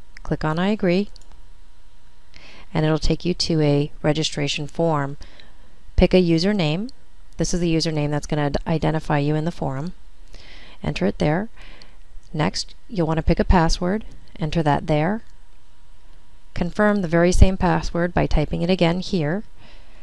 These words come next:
and then you're gonna enter your email over here and confirm it by entering the same email here. And down here, we're gonna enter the secret word that was given to you in the email invitation.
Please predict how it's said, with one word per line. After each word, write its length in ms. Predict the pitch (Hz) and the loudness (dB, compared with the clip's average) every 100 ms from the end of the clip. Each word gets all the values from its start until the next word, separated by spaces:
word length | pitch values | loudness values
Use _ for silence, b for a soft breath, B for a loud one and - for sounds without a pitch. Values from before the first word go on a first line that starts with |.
| b b | b b
and 120 | 160 147 | -2 -2
then 80 | |
you're 100 | 147 | 0
gonna 140 | 147 143 | 0 0
enter 240 | 156 160 | -2 -2
your 140 | 147 - | -2 0
email 480 | 170 165 165 175 - - - - - - - - | 0 2 2 0 -4 -10 -10 -10 -10 -10 -10 -8
over 120 | 151 | -6
here 340 | 147 196 233 320 - b b b - | -2 0 -2 -4 -8 b b b -6
and 140 | 156 | -2
confirm 340 | 156 147 147 | -2 0 2
it 140 | 151 - | 2 2
by 100 | 151 | 2
entering 320 | 147 - 143 | 2 0 0
the 60 | 143 | 6
same 260 | 151 139 | 6 6
email 280 | 139 135 139 | -2 -2 -2
here. 360 | - 147 151 - B B B B B 175 | -2 -4 -4 -8 B B B B B 0
And 80 | |
down 200 | 160 165 | 2 2
here, 460 | 170 233 220 208 233 - - | 2 2 4 4 0 -6 -4
we're 100 | 165 | 0
gonna 220 | 165 165 | 2 2
enter 340 | 170 175 196 196 | 0 0 0 2
the 80 | |
secret 420 | 160 - - 226 196 | 4 6 6 4 2
word 300 | 170 156 175 | 2 4 4
that 100 | 185 | 2
was 100 | 151 | 2
given 300 | 165 156 151 | 2 2 0
to 120 | - | 0
you 80 | 147 | 0
in 100 | 143 | -2
the 140 | - 165 | -2 -2
email 280 | 165 165 - | 0 0 -2
invitation. 720 | 165 165 - 151 - - | 0 0 2 0 -2 -8